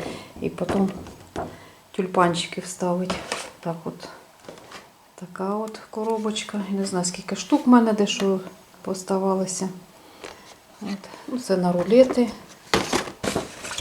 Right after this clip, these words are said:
Так. Це теж така ось. Чуть ме-,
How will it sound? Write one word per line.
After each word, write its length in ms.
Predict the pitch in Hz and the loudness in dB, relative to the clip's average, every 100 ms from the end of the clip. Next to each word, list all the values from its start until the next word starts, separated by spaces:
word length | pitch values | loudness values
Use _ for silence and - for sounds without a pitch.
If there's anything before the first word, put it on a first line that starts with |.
| - - - - - - - - - - - - - - - - - - - - - - - - - - - - - - - 196 | -12 -16 -20 -20 -6 -6 -4 -2 -2 -2 -10 -12 -10 -8 -8 -8 -8 -10 -6 -6 -6 -18 -20 -20 -20 -12 0 0 0 -6 -10 -6
Так. 400 | 202 196 - - - - - - - - - - - - - - - - - - | -4 -6 -10 -14 -14 -16 -16 -18 -16 -12 -10 -10 -12 -14 -14 -14 -20 -20 -20 -16
Це 200 | - - 180 - 247 | -4 0 0 0 -6
теж 260 | 247 247 | -4 -4
така 320 | 247 226 226 | -6 -6 -4
ось. 360 | 220 214 - - - - - - - - _ - - - - - - - - - - - - - - _ - - | -4 -4 -6 -6 -10 -16 -20 -20 -20 -20 _ -20 -20 -18 -16 -18 -20 -20 -20 -20 -20 -20 -20 -20 -20 _ -20 -12
Чуть 400 | - 202 - - - | -4 -4 -6 -14 -4
ме-, 320 | 190 196 | 0 2